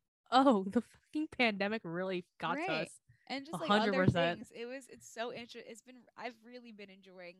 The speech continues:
Speaker 2: listening to it and going back and be like,
Speaker 1: Yeah.
Speaker 2: "Wow, this is what life was like."
Speaker 1: Yeah, it's funny 'cause I also do this. So usually when I, 'cause I only listen to podcasts when I'm working, so I usually catch up on podcasts real quick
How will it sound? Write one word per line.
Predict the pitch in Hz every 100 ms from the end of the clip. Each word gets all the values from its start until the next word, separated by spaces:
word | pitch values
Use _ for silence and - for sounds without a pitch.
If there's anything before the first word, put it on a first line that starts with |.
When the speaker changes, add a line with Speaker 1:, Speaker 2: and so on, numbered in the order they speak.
| 196 208
Speaker 2:
listening | 202 202 196
to | 196
it | 185 175
and | 202 196
going | 180 196
back | 208
and | 240
be | 196
like, | 180
Speaker 1:
Yeah. | 254
Speaker 2:
"Wow, |
this | 214 214
is | 214
what | -
life | 180 277
was | 277 -
like." | - - _ _ _ _ _
Speaker 1:
Yeah, | 233 214
it's | 214
funny | 254 262
'cause | 233 208
I | 196
also | 196 - 214 202
do | 185 202
this. | 190 -
So | 220 202 190 - _ _ _
usually | 269 220 247 247 254 226
when | 202
I, | 185 185 185 _ _ _ -
'cause | 208
I |
only | 202 214 196
listen | 185 190
to | 180
podcasts | 175 180 180
when | 175
I'm | 165
working, | 160 - 233
so | - 180 165 - _ _ _ -
I | 190
usually | 185
catch | 185 170
up | 170 190
on | 185
podcasts | 185 185 185 185 180
real | 175
quick | - 175 -